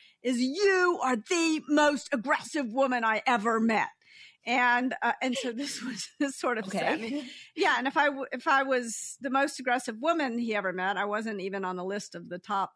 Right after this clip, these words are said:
Speaker 1: ten or top one hundred <laughs> most aggressive men. And
Speaker 2: Right.
Speaker 1: furthermore, we were working in an aggressive industry, and he just had, that part of his job was dealing with aggression. So his problem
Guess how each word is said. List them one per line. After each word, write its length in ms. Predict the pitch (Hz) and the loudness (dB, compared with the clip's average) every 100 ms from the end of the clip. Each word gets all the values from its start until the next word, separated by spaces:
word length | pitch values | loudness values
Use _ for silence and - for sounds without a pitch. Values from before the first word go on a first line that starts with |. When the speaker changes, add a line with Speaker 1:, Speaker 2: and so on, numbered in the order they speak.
| _ | _
Speaker 1:
ten 300 | - 196 196 | -6 -4 -2
or 100 | 175 | -6
top 240 | 190 185 - | -6 -6 -6
one 140 | 185 | -8
hundred 300 | 190 214 196 156 | -6 -6 -8 -8
<laughs> 60 | - | -6
most 300 | 190 196 - | -4 -6 -8
aggressive 400 | 180 185 196 175 | -8 -8 -8 -6
men. 400 | 233 254 214 214 - - - - | -2 0 -2 -8 -16 -20 -18 -8
And 120 | 285 453 | -2 2
Speaker 2:
Right. 80 | 466 | 2
Speaker 1:
furthermore, 520 | 427 285 247 233 240 226 | 2 2 2 2 0 -2
we 120 | 254 | -2
were 160 | 254 226 | 0 0
working 360 | 214 220 214 208 | 0 0 -2 -2
in 120 | 202 | -2
an 140 | 196 | -2
aggressive 480 | 185 190 190 185 170 | -2 -2 -2 -6 -8
industry, 640 | 131 190 190 - 170 185 | -6 -6 -6 -8 -8 -6
and 180 | 180 185 - | -6 -8 -12
he 180 | 214 233 | -10 -10
just 220 | 202 - | -10 -6
had, 180 | 202 143 _ | -6 -8 _
that 140 | 180 - - | -10 -10 -4
part 140 | 277 | -4
of 80 | 220 | -2
his 200 | 208 170 | -6 -8
job 260 | 165 160 139 | -6 -6 -6
was 100 | 165 | -12
dealing 300 | 156 147 143 | -14 -14 -14
with 120 | 170 | -14
aggression. 380 | 156 135 - 196 | -12 -12 -10 -6
So 140 | 240 | -4
his 100 | 262 | -4
problem 800 | - - 339 339 311 220 214 | -4 2 4 4 2 2 0